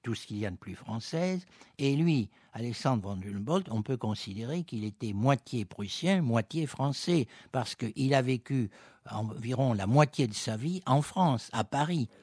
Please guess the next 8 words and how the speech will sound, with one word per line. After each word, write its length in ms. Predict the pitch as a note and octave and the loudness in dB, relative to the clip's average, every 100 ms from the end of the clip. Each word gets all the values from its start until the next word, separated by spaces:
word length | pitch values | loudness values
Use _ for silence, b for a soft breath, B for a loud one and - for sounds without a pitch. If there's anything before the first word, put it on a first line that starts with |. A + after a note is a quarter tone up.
| B B B | B B B
et 80 | A#2 | -2
il 80 | A2+ | 2
se 140 | C3+ | 0
préférait 540 | A2+ B2 - B2+ A#2+ | 2 -2 0 -2 0
à 80 | F#2+ | -2
Paris 340 | - G#2 C#3+ F3 | -2 -4 -2 -2
qu'à 160 | A2 | -2
Berlin. 480 | G2 C3 C#3+ C3 | 0 -2 2 2